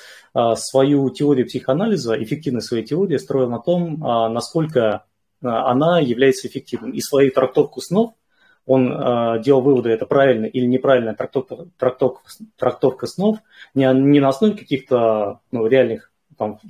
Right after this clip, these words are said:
факторов, а, раз, два, три, а на основе того, помогает ли это психотерапия. То есть, если она помогает, если,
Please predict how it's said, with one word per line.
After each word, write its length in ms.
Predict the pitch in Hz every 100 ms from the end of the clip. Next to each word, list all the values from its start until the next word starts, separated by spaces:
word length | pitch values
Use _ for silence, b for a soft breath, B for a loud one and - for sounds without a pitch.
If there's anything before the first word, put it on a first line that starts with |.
| _
факторов, 500 | 139 127 - 110 101 -
а, 200 | 123 113
раз, 180 | 113 110
два, 140 | 117
три, 120 | -
а 80 | 113
на 200 | 117 123
основе 340 | 120 - 165 151
того, 220 | 127 143
помогает 640 | 143 127 123 147 170 160
ли 180 | 127 113
это 220 | 123 131
психотерапия. 800 | 127 - - _ - 110 113 - - b b -
То 60 |
есть, 100 | 117
если 360 | 135 139 - 120
она 280 | 117 127 120
помогает, 560 | 120 120 139 196 190
если, 480 | 123 120 120 113 107